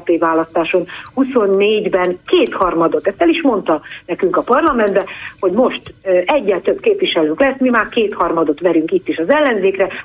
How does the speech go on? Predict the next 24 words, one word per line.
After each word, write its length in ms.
ti 80
meg 160
azon 220
a 60
négy-öt 360
mandátumon 560
osztozzatok, 680
holott 240
ha 80
lenne 280
egyébként 440
némi 240
együttműködés, 760
akár 280
két-három 520
mandátummal 680
is 140
lehetne 440
csökkenteni 600
az 100
Európai 480
Parlamentben 880
a, 100
a, 360